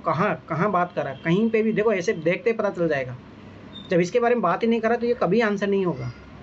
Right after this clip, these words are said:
अब देखो अगला देखो, नाइट्रोजन उनके बारे में बात कर रहा है। अधिक मात्रा में नाइट्रोजन प्रयोग करने वाली फसलों के विकल्पों का अभिज्ञान कर उनकी खेती करनी चाहिए। <laughs>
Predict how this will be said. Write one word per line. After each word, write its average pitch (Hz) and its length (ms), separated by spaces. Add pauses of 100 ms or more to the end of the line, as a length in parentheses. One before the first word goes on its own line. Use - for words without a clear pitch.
(280)
अब 143 80
देखो 151 160
अगला 147 220
देखो, 123 220 (840)
नाइट्रोजन 202 400
उनके 214 220
बारे 196 180
में 202 60
बात 180 160
कर 151 100
रहा 131 80
है। 123 120
अधिक 160 280
मात्रा 185 340
में 208 120
नाइट्रोजन 175 480
प्रयोग 170 280
करने 165 220
वाली 165 260
फसलों 170 340
के 190 100
विकल्पों 156 460
का 175 100
अभिज्ञान 156 500
कर 170 140
उनकी 170 240
खेती 185 320
करनी 190 260
चाहिए। 147 460
<laughs> 143 100